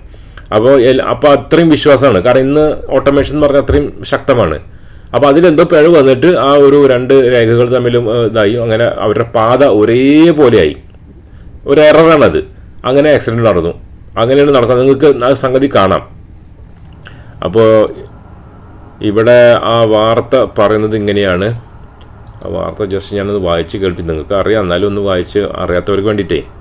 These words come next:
ഒന്ന് വായിച്ച് കേൾപ്പിച്ച് തരാം. അതായത് ഇവിടെ പറയുന്നത്, ഒരു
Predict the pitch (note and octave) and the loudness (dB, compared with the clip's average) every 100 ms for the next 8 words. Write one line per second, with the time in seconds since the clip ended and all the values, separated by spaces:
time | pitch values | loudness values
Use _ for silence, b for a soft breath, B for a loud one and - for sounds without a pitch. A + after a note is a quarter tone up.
0 | - - - F2+ F#2+ F2+ F2 G2 G2 F#2 | -20 -20 -12 -8 -6 -6 -6 -4 -4 -6
1 | F2 F2+ D2+ - - - - - B B | -8 -8 -8 -12 -20 -20 -20 -20 B B
2 | B B B B B B - - - - | B B B B B B -20 -20 -20 -20
3 | - - G#2 G#2+ A#2 B2 B2 B2 A#2+ B2+ | -18 -6 -2 2 2 4 2 2 2 2
4 | B2 B B B - - - - - - | 2 B B B -20 -20 -20 -20 -14 0
5 | A#2 C3 B2+ | 4 4 2